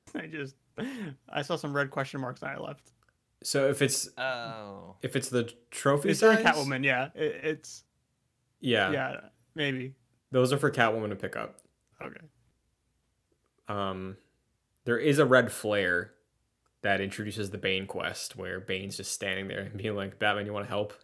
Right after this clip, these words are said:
Speaker 2: You wanna team up?"
Speaker 1: I did that one. I remember doing that one.
Speaker 2: Yeah, that
Speaker 1: Like,
Speaker 2: one's
Speaker 1: back in
Speaker 2: cool.
Speaker 1: the day, at least. I don't know.
Speaker 3: Yeah.
Speaker 2: Mm.
Speaker 3: It's really
Speaker 1: Bane's
Speaker 3: funny.
Speaker 1: awesome.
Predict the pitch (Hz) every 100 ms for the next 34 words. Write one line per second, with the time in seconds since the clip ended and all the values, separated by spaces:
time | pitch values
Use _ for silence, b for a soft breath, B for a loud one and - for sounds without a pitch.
0 | - 104 - 110 113 - 160 208 214 175
1 | 160 147 139 123 120 147 156 147 135 127
2 | 123 127 135 160 _ - 98 92 98 -
3 | 139 190 165 143 135 127 123 135 139 143
4 | 139 - - 156 160 92 50 - - _
5 | - 107 104 185 196 156 123 120 156 160